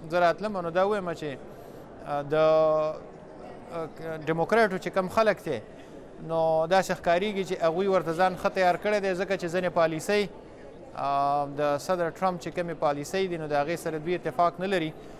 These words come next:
او په اولني هغه برخې کومې چې د سپینې ماڼۍ لخوا د دوی د وینا خپرې شوي دي، نو په هغې کې موږ وکتل چې، آه، اپیل هم کړی دی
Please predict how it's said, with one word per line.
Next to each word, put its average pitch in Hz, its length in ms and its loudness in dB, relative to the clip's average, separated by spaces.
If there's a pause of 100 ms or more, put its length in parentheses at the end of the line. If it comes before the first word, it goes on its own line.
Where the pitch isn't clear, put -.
(220)
او 143 500 0 (100)
په 147 160 0
اولني 160 580 2 (380)
هغه 185 220 4
برخې 185 420 0 (120)
کومې 180 280 -2
چې 175 60 -2 (100)
د 151 140 2
سپینې 180 340 -6
ماڼۍ 160 240 2
لخوا 170 340 4
د 156 140 -4
دوی 175 140 0
د 170 40 2
وینا 160 380 4 (640)
خپرې 156 240 0
شوي 208 320 0
دي، 156 120 -2 (400)
نو 151 60 -6
په 156 120 2
هغې 170 220 4
کې 180 140 -2
موږ 180 120 -2 (400)
وکتل 190 500 0
چې، 131 240 -6 (440)
آه، 139 200 -2
اپیل 190 240 0
هم 180 300 2
کړی 151 260 4
دی 117 120 -2